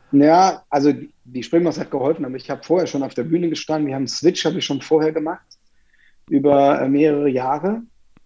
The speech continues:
und hab dann zweitausendeins, ähm, mit meinem Soloprogramm angefangen. Also da war ich schon Stand-up auf der Bühne, aber dann schon ein halbes Jahr später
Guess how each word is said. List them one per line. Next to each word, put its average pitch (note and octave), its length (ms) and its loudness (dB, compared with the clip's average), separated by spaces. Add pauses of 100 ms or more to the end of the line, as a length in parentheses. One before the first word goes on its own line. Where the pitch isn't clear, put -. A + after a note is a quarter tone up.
(380)
und C#3 160 -4
hab C#3 140 -4
dann E3 260 0
zweitausendeins, C#3+ 1500 -6 (580)
ähm, D#3 920 2 (300)
mit D3+ 240 -2
meinem D3 220 0
Soloprogramm B2 640 0
angefangen. G#2+ 680 -12 (220)
Also A#2 180 0
da C3+ 180 4
war D3+ 200 4
ich D3 100 2
schon C#3+ 220 4
Stand-up D3 400 2
auf C#3 120 -2
der C3 120 2
Bühne, A#2+ 340 -2
aber D#3+ 140 -4
dann D3+ 160 2
schon D3+ 160 0
ein C3 160 -2
halbes E3+ 320 -4
Jahr C#3+ 120 -2
später D#3 520 -4